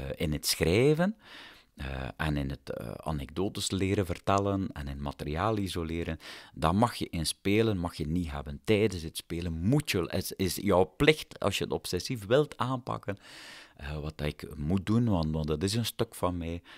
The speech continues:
dan is je plicht in het spelen is loslaten. Je materiaal zo los mogelijk spelen, eh, en daarin dan te voelen wat er,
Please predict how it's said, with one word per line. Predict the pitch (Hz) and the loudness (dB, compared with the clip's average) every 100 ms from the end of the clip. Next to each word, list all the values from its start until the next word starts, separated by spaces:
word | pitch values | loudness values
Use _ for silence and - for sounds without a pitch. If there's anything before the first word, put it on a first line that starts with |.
| - _ | -20 _
dan | 62 82 82 | -2 2 2
is | 82 - | 2 -2
je | 71 | -6
plicht | - 117 139 - - | -4 -2 0 -2 -6
in | 95 | -4
het | 85 | -4
spelen | - - 95 104 101 | -4 -2 0 0 -2
is | 90 - - | -6 -8 -8
loslaten. | - 80 87 - 69 69 65 - | 0 2 2 -2 -4 -8 -10 -8
Je | 76 | -4
materiaal | 80 - 78 82 101 | -2 -2 0 2 2
zo | 80 78 | 0 2
los | 90 151 - | 4 4 4
mogelijk | 143 147 143 135 - | 2 0 0 -4 -6
spelen, | - 101 107 104 104 - - - - - | 0 2 2 0 -4 -8 -18 -18 -20 -20
eh, | - 71 67 67 | -8 -6 -6 -4
en | 82 80 | 0 2
daarin | 73 92 101 | 6 6 6
dan | 87 85 | 2 0
te | 85 | -4
voelen | 73 92 87 78 | -6 -6 -4 -2
wat | 78 - | -2 -4
er, | - | -12